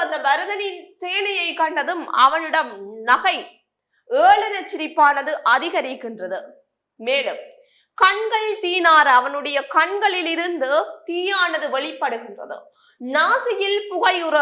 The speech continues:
நாசி என்று சொல்லப்படுவது மூக்கு. அவனது உடலிலே ஏற்படுகின்ற கோபக்கனலின் வெளிப்பாடாக அந்த கோபத்தீயின் புகையானது அவனது நாசியின் ஊடாக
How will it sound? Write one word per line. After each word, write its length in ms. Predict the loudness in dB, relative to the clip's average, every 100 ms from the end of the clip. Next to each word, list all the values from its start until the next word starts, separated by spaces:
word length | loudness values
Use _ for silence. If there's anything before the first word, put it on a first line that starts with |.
| 4 2 -10 -16 2
நாசி 340 | 6 6 6 2 2
என்று 140 | 0 -2
சொல்லப்படுவது 600 | 0 2 2 0 0 -2 -4
மூக்கு. 340 | -8 -8 -10 -12 -12 _ _ _ 2
அவனது 260 | 2 0 -4 0
உடலிலே 440 | 2 4 2 2 0 -2
ஏற்படுகின்ற 600 | -2 0 0 -2 -2 2 2 4
கோபக்கனலின் 880 | 6 6 6 2 0 0 -2 -6 -10 -12 -2
வெளிப்பாடாக 720 | 0 0 2 4 6 6 4 4 2 2
அந்த 180 | 2 -2 -2
கோபத்தீயின் 800 | 2 2 0 -6 -8 -10 -10 -12 -14
புகையானது 600 | -10 -6 -2 -2 -2 -4 -2
அவனது 260 | -2 -4 -4 2
நாசியின் 520 | 2 0 -4 -6 -6
ஊடாக 300 | 0 2 2